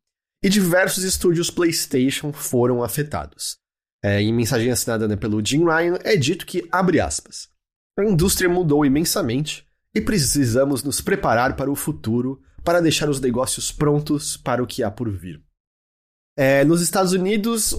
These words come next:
a galera afetada já tá sendo avisada, na-, já foi avisada, perdão, na própria terça-feira, dia vinte e sete. No Reino Unido,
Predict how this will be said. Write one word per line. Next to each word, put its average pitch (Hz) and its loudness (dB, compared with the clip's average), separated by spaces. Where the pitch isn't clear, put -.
a 160 2
galera 151 4
afetada 151 2
já 151 2
tá 156 -6
sendo 147 -4
avisada, 131 0
na-, 120 0
já 147 0
foi 226 2
avisada, 151 2
perdão, 135 0
na 135 -2
própria 151 0
terça-feira, 127 -2
dia 107 -2
vinte 104 -4
e - -4
sete. - -2
No 226 4
Reino 233 2
Unido, 170 0